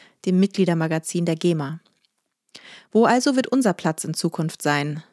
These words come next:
Wird es auch die Kunst demnächst nur noch als Abo geben? Und sind wir da nicht schon längst, wenn wir uns die Plattformen wie Spotify, Tidal et cetera ansehen? Noch nicht ganz.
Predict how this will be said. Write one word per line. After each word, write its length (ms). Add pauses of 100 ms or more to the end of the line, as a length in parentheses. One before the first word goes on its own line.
(580)
Wird 140
es 100
auch 120
die 100
Kunst 460
demnächst 460
nur 120
noch 160
als 240
Abo 240
geben? 420 (760)
Und 140
sind 200
wir 80
da 100
nicht 220
schon 120
längst, 440 (160)
wenn 140
wir 60
uns 140
die 100
Plattformen 600
wie 100
Spotify, 800
Tidal 540
et 120
cetera 380
ansehen? 500 (1200)
Noch 160
nicht 220
ganz. 480